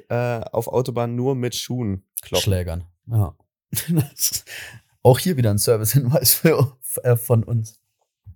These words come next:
Speaker 2: Für
Speaker 1: Ja.
Speaker 2: euch.
Speaker 1: Luca, Frage zwei.
Speaker 2: Ja.
Speaker 1: Was machst du nur, wenn es wirklich sein muss?
Speaker 2: Ähm, ja, äh, Wäsche waschen tatsächlich.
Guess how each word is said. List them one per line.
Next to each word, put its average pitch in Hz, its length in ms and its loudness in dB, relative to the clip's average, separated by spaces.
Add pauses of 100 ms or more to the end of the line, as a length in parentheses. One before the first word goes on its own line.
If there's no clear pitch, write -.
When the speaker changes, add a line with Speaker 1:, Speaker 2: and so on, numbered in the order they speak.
(420)
Speaker 2:
Für 135 440 6
Speaker 1:
Ja. 107 80 2
Speaker 2:
euch. 87 300 0 (1300)
Speaker 1:
Luca, 123 280 4
Frage 107 320 0
zwei. 98 400 -2 (120)
Speaker 2:
Ja. 95 320 -2
Speaker 1:
Was - 260 2
machst 117 380 -4
du 135 280 -2 (100)
nur, 139 480 -2
wenn 117 160 -2
es - 220 -8
wirklich - 360 -6
sein 95 280 -2
muss? 85 360 -12 (1700)
Speaker 2:
Ähm, 110 720 4 (1800)
ja, 85 400 -8 (400)
äh, 107 240 6
Wäsche 123 320 2
waschen 82 300 -6
tatsächlich. - 680 -8